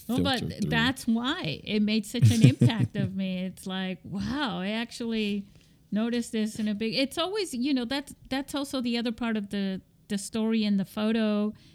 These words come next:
Speaker 1: the subjectiveness of it, where you think, "Well, this came out nice," and then you
Speaker 2: Mm-hmm.
Speaker 1: post it there, and then pe-, and, and a lot of people, you know, I know Instagram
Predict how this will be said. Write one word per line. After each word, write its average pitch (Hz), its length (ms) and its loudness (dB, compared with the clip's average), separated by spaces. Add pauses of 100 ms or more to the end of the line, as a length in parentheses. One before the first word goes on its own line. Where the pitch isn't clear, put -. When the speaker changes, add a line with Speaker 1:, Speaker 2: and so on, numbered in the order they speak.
(120)
Speaker 1:
the 202 80 2
subjectiveness 196 1120 0
of 185 120 -2
it, 185 200 -4
where 190 300 0 (260)
you 240 140 2
think, 233 420 2 (260)
"Well, 294 140 -2
this 370 220 -6
came 370 200 -4
out 214 160 0
nice," 185 560 -4 (360)
and 208 100 2
then 240 160 4
you 220 80 4
Speaker 2:
Mm-hmm. 104 140 10
Speaker 1:
post 101 340 6
it 202 220 -4
there, 185 400 0 (380)
and 208 280 4
then 196 180 4
pe-, - 160 -6
and, 254 300 4
and 247 140 4
a 247 40 0
lot 302 240 -2
of - 80 -8
people, 233 460 0
you 226 180 0
know, 214 140 2
I 196 80 2
know 240 260 2
Instagram 247 1120 2